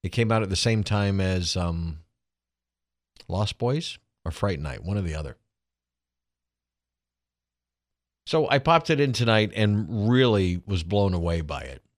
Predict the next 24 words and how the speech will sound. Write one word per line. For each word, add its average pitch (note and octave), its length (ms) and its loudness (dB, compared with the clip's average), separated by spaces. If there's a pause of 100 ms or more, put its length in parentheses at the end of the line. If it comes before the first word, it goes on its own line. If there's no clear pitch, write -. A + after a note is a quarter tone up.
(160)
If A2+ 240 2
you've G#2+ 220 0
never B2 320 0
seen D3+ 340 2
it, - 440 -6
then A2+ 480 0
watch G2+ 320 -2
it F2+ 80 -6
immediately. E2 560 -4
If - 260 -6
you F#2+ 80 2
have, G2+ 480 0 (400)
then G2+ 140 0
go G2+ 120 2
get F2+ 180 -2
the F2+ 60 -6
four F2 220 -4
K D#2+ 220 -4
edition E2 340 -6
immediately A2+ 520 2
before F#2 320 -4
it D#2+ 60 -8
sells C#2+ 280 -8
out. - 180 -16